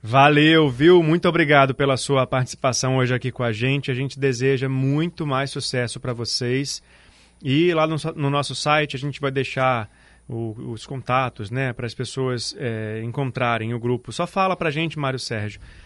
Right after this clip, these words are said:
as pessoas que querem participar do experimento podem buscar lá no Instagram de vocês as informações?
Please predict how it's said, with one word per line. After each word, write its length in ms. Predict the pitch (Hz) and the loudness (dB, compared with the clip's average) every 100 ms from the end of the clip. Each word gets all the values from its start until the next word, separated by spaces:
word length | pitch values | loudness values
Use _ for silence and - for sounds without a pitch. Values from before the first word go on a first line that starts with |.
| - | -16
as 80 | 123 | -12
pessoas 240 | - 123 117 | -10 -8 -10
que 100 | - | -4
querem 220 | 160 156 | -2 0
participar 480 | 151 143 135 139 135 | -2 -4 -4 0 0
do 40 | |
experimento 640 | - 135 127 139 165 156 123 - - | -2 -4 -2 -2 -2 -4 -14 -18 -2
podem 260 | 143 147 147 | 0 0 -2
buscar 300 | 131 - 139 | -4 -2 -2
lá 80 | 131 | 0
no 80 | |
Instagram 440 | 131 - 120 127 131 | -2 -4 -4 -2 -2
de 80 | 117 | -4
vocês 460 | 113 - 165 143 | -6 -2 -2 0
as 100 | 127 | -4
informações? 880 | 113 123 113 113 156 160 151 - | -6 -8 -8 -6 -4 -2 -2 -6